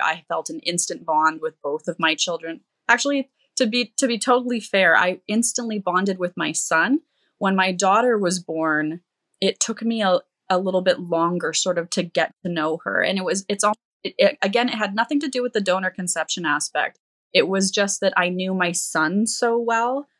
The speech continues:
that when I was past this new newborn baby, I kept expecting every, you know, moment of the experience to be identical to my first child. It was also different that I felt this newness, this,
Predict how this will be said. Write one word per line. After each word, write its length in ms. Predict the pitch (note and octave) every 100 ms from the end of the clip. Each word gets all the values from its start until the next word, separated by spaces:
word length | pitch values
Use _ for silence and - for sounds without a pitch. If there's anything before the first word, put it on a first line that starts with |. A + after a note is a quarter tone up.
| -
that 120 | F#3+ F#3+
when 100 | F#3+
I 100 | F3
was 180 | F3+
past 380 | - F#3 F#3 G3
this 220 | F#3 F3
new 480 | F3+ F3 E3 E3+ F3+
newborn 540 | G3+ G3+ G3 G#3 G#3 G3+
baby, 380 | F#3+ G#3 A3+ F#3+
I 60 |
kept 260 | F3 F#3+ G3
expecting 640 | F#3+ - F3+ F3 F3+ E3+
every, 460 | E3+ F3 F3 E3 - _
you 160 | F3
know, 360 | E3 D3+ D3 C#3+ -
moment 440 | F3 E3+ E3+ E3
of 100 | E3
the 80 | E3
experience 600 | D#3 - - D#3+ D3+ C#3
to 160 | _ -
be 100 | E3
identical 680 | D3+ D#3 D3+ D3+ E3 - C#3+
to 140 | - D#3
my 160 | C#3+ -
first 160 | D3 _ _ _ -
child. 200 | A3+ B3+ C4 _ _ _ _ _
It 60 | -
was 80 | G#3+
also 360 | A3+ A3+ A3 F#3+
different 760 | F3+ G#3 - F3 D3 C#3+ - - _ _ _
that 300 | F3+ F3 E3 -
I 180 | F3 F3
felt 520 | - - F#3 - F3+
this 280 | F3+ F3 - _ _ _ _ _
newness, 920 | F#3+ F#3 F#3+ G3 F#3+ D#3+ D3 - - -
this, 300 | F3+ F3